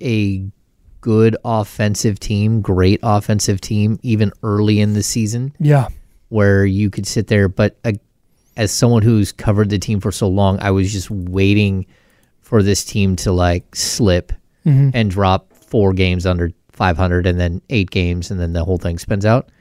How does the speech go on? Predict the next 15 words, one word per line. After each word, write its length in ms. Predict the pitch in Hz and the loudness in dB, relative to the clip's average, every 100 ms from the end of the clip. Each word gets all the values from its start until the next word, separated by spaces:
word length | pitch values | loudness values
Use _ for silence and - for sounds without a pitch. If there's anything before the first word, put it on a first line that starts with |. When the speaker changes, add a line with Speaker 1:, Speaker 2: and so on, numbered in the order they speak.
| _ _ _ _ _ _ _ _ _ _ _ _ _ _ - | _ _ _ _ _ _ _ _ _ _ _ _ _ _ -4
Speaker 1:
I'm 180 | 113 156 | -2 0
gonna 220 | 208 135 | 0 0
say 600 | - - 113 98 92 92 _ | -2 0 2 2 0 -2 _
that 560 | 214 120 98 101 95 - _ 110 | -16 -12 -2 0 0 -4 _ -2
I 260 | 101 123 | 2 4
would 360 | 127 113 107 98 | 4 2 0 -2
prefer 640 | - 101 - - 104 101 | -4 -6 -6 0 2 4
the 140 | 101 98 | 4 2
resiliency 1120 | 95 95 87 98 101 127 143 - 180 202 202 _ _ _ _ _ _ _ - | 4 2 2 2 4 2 0 0 2 0 -2 _ _ _ _ _ _ _ -4
and 180 | 110 101 | 0 0
the 80 | 92 _ | -2 _
fight 640 | _ _ - 101 127 - _ _ _ _ _ _ _ _ _ _ _ - | _ _ -6 0 2 2 _ _ _ _ _ _ _ _ _ _ _ -4
of 180 | 101 | -4
last 400 | 98 98 101 - | -2 -2 -2 -4
season 580 | - 131 131 165 180 180 | 0 2 2 2 0 -4